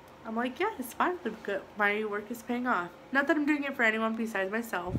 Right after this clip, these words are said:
but it's nice for people to take notice and see what you're doing. I've even had a couple people from that post, I've had a couple people ask me what keto is and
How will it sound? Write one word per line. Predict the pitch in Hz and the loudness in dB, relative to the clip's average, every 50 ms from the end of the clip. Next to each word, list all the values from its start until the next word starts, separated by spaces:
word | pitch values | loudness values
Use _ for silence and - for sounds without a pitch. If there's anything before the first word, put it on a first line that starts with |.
| - | -2
but | - 196 185 185 180 - - - - - - - - - | 0 0 0 0 -2 -4 -10 -12 -10 -8 -8 -8 -6 -4
it's | - 214 202 - - | -2 -2 -2 -2 0
nice | 220 214 202 208 208 208 - | 2 4 4 4 2 0 -4
for | - 202 | -4 -4
people | 196 202 190 180 180 185 185 185 185 190 196 - - - - - - - - - - - - - | -4 -4 -6 -4 -4 -4 -2 -2 -2 -4 -6 -10 -16 -20 -20 -20 -20 -20 -20 -20 -20 -20 -18 -14
to | - - 220 196 185 - | -8 -6 -6 -6 -6 -6
take | - - 185 170 - | -6 -6 -6 -4 -4
notice | 175 170 165 165 175 185 202 190 - - - - | -2 0 0 0 -2 -2 -4 -8 -10 -14 -12 -10
and | - 185 185 180 175 175 170 170 165 165 165 175 175 175 175 175 - - - - - - - - - - - - - - - | -6 -2 0 2 2 2 2 0 0 -2 -4 -8 -10 -12 -8 -6 -4 -4 -4 -4 -6 -8 -14 -18 -20 -20 -20 -20 -20 -20 -18
see | - - - - - 220 202 196 196 190 190 180 180 175 - - - - - - 185 180 | -16 -16 -14 -10 -8 -6 -4 -4 -4 -4 -6 -6 -8 -12 -16 -18 -20 -20 -18 -16 -8 -2
what | 185 185 180 - | 0 0 2 2
you're | 185 170 170 | 2 0 2
doing. | 170 190 180 165 160 156 160 160 160 - - | 2 4 2 2 2 0 -4 -6 -8 -8 -6
I've | - 214 202 190 196 - | -2 0 0 0 -2 -4
even | 220 220 226 233 | -4 -2 0 0
had | 220 214 214 202 | 2 2 0 0
a | 196 | 0
couple | 196 - 208 208 - 208 208 | -2 -4 -4 -2 -2 -2 -2
people | 208 - 208 196 - 196 190 185 185 185 | -2 -4 -6 -6 -2 0 0 0 0 -2
from | - - 220 214 214 | 4 6 6 6 8
that | 220 208 196 196 | 6 2 2 2
post, | - 196 190 190 190 - | 2 2 2 2 2 0
I've | 196 185 - | -2 -4 -2
had | 185 180 | -2 -2
a | 180 | -2
couple | 185 - 190 190 185 | -4 -6 -8 -10 -10
people | - - 185 - - 180 175 165 | -10 -10 -10 -8 -6 -6 -4 0
ask | - 190 190 208 214 - - - | 2 2 2 2 0 -6 -10 -8
me | 233 220 214 208 208 | -6 -6 -6 -6 -4
what | 196 185 165 - - | -4 -4 -4 -6 -6
keto | - 277 294 285 285 294 294 294 294 285 285 277 | -4 0 2 4 4 4 4 2 0 -2 -4 -6
is | 254 254 - | -8 -8 -4
and | 202 180 180 175 175 170 165 165 165 165 165 160 170 | 0 2 2 4 4 4 4 2 0 -2 -4 -6 -6